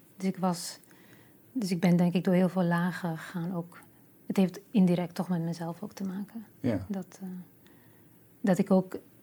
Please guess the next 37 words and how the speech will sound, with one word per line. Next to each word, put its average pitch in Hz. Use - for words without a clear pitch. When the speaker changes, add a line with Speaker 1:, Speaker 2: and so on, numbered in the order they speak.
Speaker 1:
ja, 190
door 190
mijn 185
achtergrond -
ook 202
littekens 180
heb 175
opgelopen. 170
Eh, 180
door, 175
door 170
de 208
opvoeding, 175
door... 170
Ik -
ben 175
ook 175
heel 175
streng 170
opgegroeid, 175
eh, 202
door 170
m-, 196
of 262
opgevoed 190
door 180
mijn 190
ouders. 170
En 180
als 175
vrouw 190
zijnde 180
werd 185
je 185
ook 208
heel 180
nauw, 175